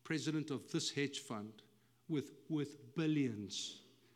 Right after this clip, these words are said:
arrested soliciting a prostitute. His deceit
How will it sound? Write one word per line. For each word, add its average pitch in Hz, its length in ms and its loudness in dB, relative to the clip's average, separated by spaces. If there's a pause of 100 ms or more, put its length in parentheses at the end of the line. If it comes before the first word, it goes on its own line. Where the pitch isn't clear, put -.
(140)
arrested 135 560 0 (140)
soliciting 135 760 -4
a - 40 -8
prostitute. - 640 -8 (2250)
His - 220 -2
deceit - 680 0